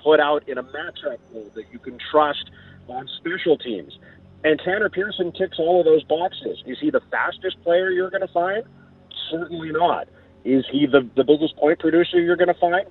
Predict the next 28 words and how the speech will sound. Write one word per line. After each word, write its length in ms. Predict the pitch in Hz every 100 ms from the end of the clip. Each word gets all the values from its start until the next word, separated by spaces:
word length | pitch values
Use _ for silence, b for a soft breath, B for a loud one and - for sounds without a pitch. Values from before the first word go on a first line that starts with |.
| -
No. 340 | 160 156 131 - b _ -
But 180 | 147
you 140 | 156 156 151
know 140 | 151
what 280 | 185 185 151
you're 120 | 151
gonna 220 | 151 135 -
get 200 | 139 165 _
from 220 | 151 131
him 160 | 131 127 -
every 380 | 139 151 180 180 -
single 300 | 160 156 160
night. 340 | 123 110 110 - _ _
He's 220 | - -
good 240 | - 127 151
on 160 | 175
the 80 | 190
walls. 520 | 160 131 131 131 131 -
He's 320 | - - 131
able 180 | 147 165
to 100 | 165
grind 520 | - 120 127 151 147
down 320 | 139 139 156
low 280 | 139 123 123
and 100 | 110
help 200 | 123 127 143
you 100 | 139
create 420 | - 143 131